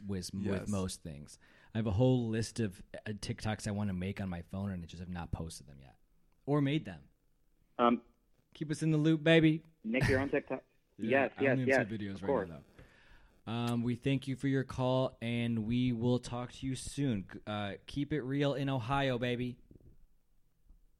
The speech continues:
Speaker 3: Yes, yes.
Speaker 1: That was sweet. I like when people
Speaker 2: Nice.
Speaker 1: call and have something to say.
Speaker 2: Yeah. Okay, so I feel like those were all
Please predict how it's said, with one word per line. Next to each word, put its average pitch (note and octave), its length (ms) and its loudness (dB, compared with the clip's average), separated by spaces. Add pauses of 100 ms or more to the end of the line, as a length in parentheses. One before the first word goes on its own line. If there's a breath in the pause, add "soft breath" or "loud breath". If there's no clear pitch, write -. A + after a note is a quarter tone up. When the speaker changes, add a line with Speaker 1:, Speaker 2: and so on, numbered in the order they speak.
(380)
Speaker 3:
Yes, C3+ 380 6
yes. B2+ 300 4 (640)
Speaker 1:
That E3 100 2
was D3 140 4
sweet. G#2+ 280 -4
I A2+ 60 -4
like C3+ 200 -2
when E3+ 100 0
people D3+ 200 0
Speaker 2:
Nice. - 80 -8
Speaker 1:
call A#2+ 200 -4
and A#2 80 -4
have A2 100 -6
something A2 260 -8
to E2+ 60 -12
say. D2+ 380 -14 (100)
Speaker 2:
Yeah. A2+ 280 -4 (540 soft breath)
Okay, E3 200 -2
so D#3+ 100 0
I D#3 40 2
feel F#3+ 140 -4
like G3+ 80 -4
those F#3 160 -2
were D#3+ 120 -2
all B2+ 420 -4